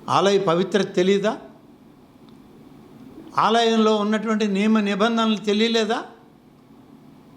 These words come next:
నువ్వు ఇప్పుడు మళ్ళీ నిన్న వచ్చి స్టేట్మెంట్ ఇస్తావా? జగన్మోహన్ రెడ్డి ఐదు సంవత్సరాలు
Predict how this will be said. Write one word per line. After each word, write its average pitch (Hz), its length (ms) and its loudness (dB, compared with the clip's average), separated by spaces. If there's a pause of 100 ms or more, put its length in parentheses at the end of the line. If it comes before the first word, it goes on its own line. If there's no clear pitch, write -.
(680)
నువ్వు 185 180 6
ఇప్పుడు 185 240 4
మళ్ళీ 185 520 2 (560)
నిన్న 185 260 0
వచ్చి 185 320 -2
స్టేట్మెంట్ 196 540 -4
ఇస్తావా? 143 520 -4 (1080)
జగన్మోహన్ 180 600 2
రెడ్డి 180 380 -2 (480)
ఐదు 139 180 0
సంవత్సరాలు 214 720 -2